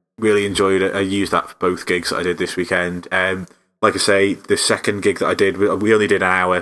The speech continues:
but I played through a Marshall four twelve because, um, we were using the other band's backline.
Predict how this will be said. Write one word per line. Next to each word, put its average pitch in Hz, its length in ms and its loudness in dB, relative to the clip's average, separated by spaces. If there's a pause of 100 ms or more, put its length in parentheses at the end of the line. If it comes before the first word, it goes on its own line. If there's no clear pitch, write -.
but 95 80 0
I 90 100 0
played 92 300 0
through 92 140 2
a 90 40 0
Marshall 92 440 0
four 92 260 0
twelve 92 600 0
because, 82 720 -2 (580)
um, 80 420 -2
we 90 140 -4
were 85 60 0
using 85 280 -2
the 87 100 0
other 85 120 0
band's 82 300 0
backline. 87 640 -2